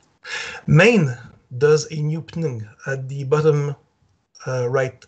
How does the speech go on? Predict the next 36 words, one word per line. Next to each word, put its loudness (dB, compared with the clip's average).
hand -2
and 4
uses -4
it -2
through 0
an 0
image -4
pointer -10
because -6
im-, -4
uh, 0
P -4
N 0
G 0
is 2
an 2
image. -6
It -8
passes 0
that 0
image -4
pointer -4
to -16
modify -8
locally, -4
which -6
returns 2
the -6
image -6
pointer -6
and -4
does, -2
then -2
does 2
display. -2
So -4